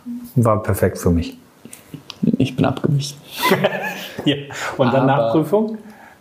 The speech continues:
Speaker 2: Ne, musste ich nicht machen,
Speaker 1: Okay.
Speaker 2: da ich schon die Punktezahl hatte, die ich brauchte.
Speaker 1: Okay, okay, perfekt.
Speaker 2: Und, ähm, ja, wie gesagt,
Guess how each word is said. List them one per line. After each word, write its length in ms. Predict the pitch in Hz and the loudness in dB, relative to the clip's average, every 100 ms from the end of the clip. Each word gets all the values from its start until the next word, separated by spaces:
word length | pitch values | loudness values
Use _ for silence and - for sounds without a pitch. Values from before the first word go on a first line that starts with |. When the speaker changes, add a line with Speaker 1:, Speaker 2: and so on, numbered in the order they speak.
| _ _ _ - | _ _ _ -2
Speaker 2:
Ne, 140 | 120 | 2
musste 300 | 127 127 - | 2 2 -2
ich 100 | 123 | -2
nicht 140 | 123 127 | 0 0
machen, 240 | 113 117 | 0 2
Speaker 1:
Okay. 400 | 127 - 98 - - | 0 0 -4 -6 -4
Speaker 2:
da 100 | 107 113 | -2 -2
ich 140 | 113 | -2
schon 240 | 113 110 | 0 2
die 260 | 107 107 110 - - _ _ _ _ | 2 0 -2 -8 -20 _ _ _ _
Punktezahl 580 | - 131 127 - 113 120 | -2 -2 -4 -4 -2 0
hatte, 240 | 120 - | -2 -2
die 160 | 117 110 | 0 0
ich 140 | 104 - | -2 0
brauchte. 340 | 127 117 110 | 0 2 2
Speaker 1:
Okay, 100 | 104 | 0
okay, 240 | - 104 92 | 0 0 -2
perfekt. 320 | 101 - 92 | -2 -2 0
Speaker 2:
Und, 640 | 110 113 107 104 101 95 - - - | 0 0 2 2 2 2 -2 -8 -4
ähm, 720 | - 110 110 107 101 80 131 139 | 0 2 4 2 2 2 0 -2
ja, 280 | - 69 - - | -2 -2 0 0
wie 120 | 107 | 2
gesagt, 380 | 107 104 113 | 2 0 -2